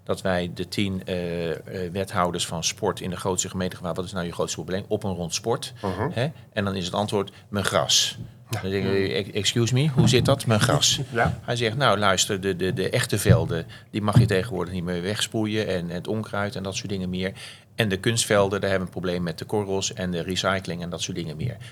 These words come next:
Speaker 1: Dus eh, dan snap je beter dat dat voor zo'n sportwethouder best wel hoop.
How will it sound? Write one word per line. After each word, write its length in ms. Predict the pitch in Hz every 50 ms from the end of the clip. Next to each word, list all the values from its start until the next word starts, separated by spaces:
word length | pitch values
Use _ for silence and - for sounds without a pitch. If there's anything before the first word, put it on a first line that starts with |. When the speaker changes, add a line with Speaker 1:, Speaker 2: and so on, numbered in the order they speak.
| - -
Speaker 1:
Dus 460 | 117 120 135 147 151 - - - - - - - - - -
eh, 400 | - - 117 107 101 98 95 98
dan 140 | 110 120 113
snap 200 | - - 117 -
je 80 | 113 95
beter 300 | 92 101 95 98 110 107
dat 180 | 110 107 110
dat 260 | - 117 110 - - -
voor 240 | - 120 107 101
zo'n 220 | 101 104 92 92 90
sportwethouder 680 | - - - 190 170 123 85 82 82 82 76 82 98
best 160 | 127 127 -
wel 100 | - 90
hoop. 300 | 85 82 78 78 - -